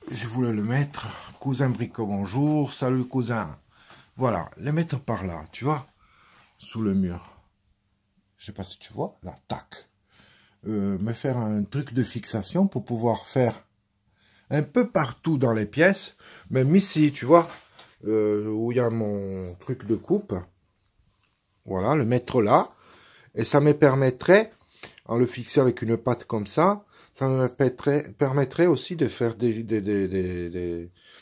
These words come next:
des prises de vue, euh, au niveau de la lame.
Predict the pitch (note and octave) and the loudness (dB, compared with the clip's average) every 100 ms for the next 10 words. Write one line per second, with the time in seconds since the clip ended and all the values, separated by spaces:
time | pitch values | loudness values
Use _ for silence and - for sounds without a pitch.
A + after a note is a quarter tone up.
0 | _ _ - B2+ B2+ D3+ D3+ B2+ C3+ A#2+ | _ _ 0 0 2 -2 0 4 4 4
1 | D3 F#3+ F3 B2+ A2 G#2+ A2 A2 A#2 C#3 | 2 6 6 6 4 2 0 0 4 6
2 | F3+ D#3+ D3 D3+ D3 | 8 8 6 4 0